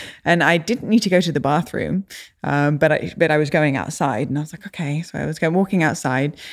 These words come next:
and then I was starting to walk towards the bathroom and then all of a sudden my feet stopped and turned me and I was looking at the sky. Then while I was looking at the sky, my arms start doing, I mean, the only reference point I have is, is Doctor Strange, where the Ancient One does,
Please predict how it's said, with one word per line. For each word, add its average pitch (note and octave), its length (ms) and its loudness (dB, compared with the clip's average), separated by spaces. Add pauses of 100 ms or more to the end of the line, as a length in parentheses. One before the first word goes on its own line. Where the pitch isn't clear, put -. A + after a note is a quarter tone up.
(120)
and F3+ 160 4
then E3+ 140 4
I E3 100 4
was D#3+ 220 -6 (100)
starting D4 360 6
to G3 100 -2
walk G3+ 180 4
towards F3 220 -2
the E3 80 -2
bathroom G#3 400 0
and E3 80 0
then E3 60 2
all F3+ 40 2
of E3+ 80 -2
a - 20 -4
sudden E3+ 220 -6
my D3+ 140 -4
feet - 240 -12
stopped - 440 -2
and F3 200 -4
turned A3+ 340 -2
me E3 360 -4 (220)
and F3+ 140 -2
I F3 140 0
was F3+ 120 -4
looking F#3+ 280 -4
at - 80 -8
the F#3+ 60 -10
sky. - 500 2 (1040)
Then G#3+ 120 4
while A#3 140 8
I A#3+ 60 6
was B3 100 2
looking E4 260 0
at - 60 0
the A#3 80 -2
sky, A#3+ 420 2
my F#3+ 240 2
arms G3 520 2
start F3+ 440 -2
doing, E3+ 640 -2 (280)
I F#3+ 120 4
mean, F#3 240 2
the F3+ 180 0
only A#3+ 400 6
reference G3 380 0
point - 280 -4
I D#3 60 0
have E3+ 400 0
is, D#3 340 -4
is D#3 280 -8
Doctor - 340 -2
Strange, E3 640 0
where D#3+ 440 2
the D3 100 -4
Ancient F3 460 -2
One C#3+ 300 -2
does, C#3+ 300 -2